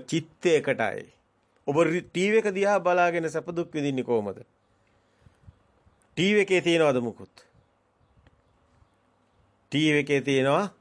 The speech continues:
ප්ලාස්ටික් තිරයක්. ඒකේ වර්ණ හැඩතල. ශබ්ද ටිකක් තියෙනවා. ඔබ අඬනවා.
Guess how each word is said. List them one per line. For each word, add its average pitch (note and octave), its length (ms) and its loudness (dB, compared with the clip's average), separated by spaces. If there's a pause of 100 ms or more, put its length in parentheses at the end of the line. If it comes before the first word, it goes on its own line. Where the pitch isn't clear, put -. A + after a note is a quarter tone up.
(100)
ප්ලාස්ටික් D3 560 -2
තිරයක්. - 400 -6 (1900)
ඒකේ C3+ 240 0
වර්ණ D3+ 360 2
හැඩතල. D3 420 -2 (1120)
ශබ්ද C3 380 -4
ටිකක් D#3+ 340 -2
තියෙනවා. A2+ 380 -6 (2750)
ඔබ C3+ 220 -2
අඬනවා. C3+ 520 0